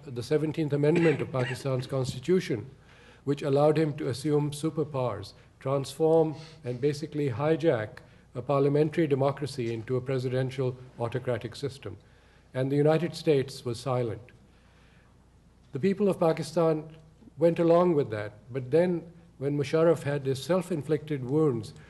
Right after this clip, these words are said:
uh, in two thousand and seven, when he removed the Supreme Court Chief Justice and civil society coalesced around that movement, uh,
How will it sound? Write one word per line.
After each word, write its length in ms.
uh, 180
in 160
two 140
thousand 360
and 140
seven, 400
when 140
he 100
removed 480
the 180
Supreme 440
Court 280
Chief 240
Justice 540
and 180
civil 260
society 640
coalesced 600
around 360
that 220
movement, 500
uh, 180